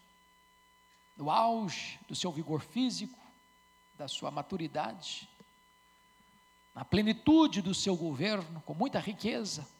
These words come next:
ele enfrenta dois problemas. Um ataque do maior império da época, o Império Assírio.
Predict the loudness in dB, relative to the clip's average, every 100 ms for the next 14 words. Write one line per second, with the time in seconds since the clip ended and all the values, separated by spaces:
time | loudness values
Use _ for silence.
0 | _ _ _ _ _ _ -4 -4 -2 -4
1 | -6 -6 -6 -6 -10 -12 -16 -16 -14 -14
2 | -14 _ _ _ _ _ _ _ _ _
3 | _ _ _ _ _ _ _ _ _ _
4 | -2 -2 0 2 2 0 -8 -8 -4 0
5 | 0 -2 -2 -2 -2 -4 -6 -8 -10 -10
6 | -10 -8 -10 -12 -16